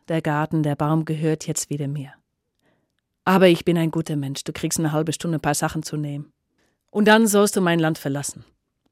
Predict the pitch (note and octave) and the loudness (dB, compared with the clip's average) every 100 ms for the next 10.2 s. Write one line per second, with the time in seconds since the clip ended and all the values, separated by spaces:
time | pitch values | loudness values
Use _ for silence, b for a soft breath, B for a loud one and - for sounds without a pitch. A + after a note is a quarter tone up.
0 | _ _ _ _ _ _ _ _ _ _ | _ _ _ _ _ _ _ _ _ _
1 | _ _ _ _ _ _ _ _ _ _ | _ _ _ _ _ _ _ _ _ _
2 | _ _ _ _ _ _ _ _ - F3+ | _ _ _ _ _ _ _ _ 0 6
3 | F#3+ G3+ G3 - G#3 G#3+ F#3 E3+ D#3+ E3 | 8 6 4 2 2 2 0 0 0 0
4 | D#3 C#3 C#3+ - D3 B B B - G3+ | -2 -4 -6 -6 -8 B B B 2 6
5 | G#3+ - G#3+ B3+ B3+ B3 C4+ - _ _ | 6 6 4 4 4 0 0 -6 _ _
6 | _ - F#3 F3+ F3 D3+ C#3 A#2+ B2 _ | _ 2 4 4 2 0 -4 -6 -12 _
7 | _ _ _ _ _ _ _ _ _ _ | _ _ _ _ _ _ _ _ _ _
8 | _ _ _ _ _ _ _ _ _ - | _ _ _ _ _ _ _ _ _ -4
9 | D3+ D3 D3 D#3+ D#3+ D3+ - D3 - B2+ | -2 0 2 2 2 0 -2 -6 -8 -10
10 | - - | -10 -14